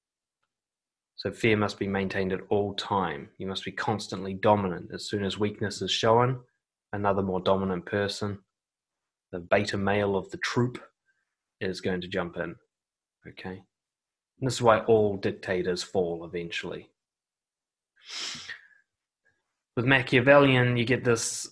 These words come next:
uh, kind of chickens come home to roost, and Trump's a good example of this. You know, you've got whistleblowing and stuff happening now with Trump.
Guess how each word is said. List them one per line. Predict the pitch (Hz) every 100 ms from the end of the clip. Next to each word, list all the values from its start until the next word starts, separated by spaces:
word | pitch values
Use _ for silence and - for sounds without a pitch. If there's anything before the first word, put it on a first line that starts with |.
| -
uh, | 113 113 110
kind | - 117
of | 101
chickens | - - 123 -
come | 123 110
home | 117 110
to | 113
roost, | 117 120 107 110
and | 107
Trump's | 135 120 -
a | 107
good | 113
example | 104 113 120 117 113
of | 98
this. | 101 98 - -
You | 107
know, | 107
you've | 107 104
got | 107 87
whistleblowing | 101 117 - 98 110 107 104
and | 101
stuff | - 104 -
happening | 104 95 104
now | 104 104 101
with | 98
Trump. | - 104 95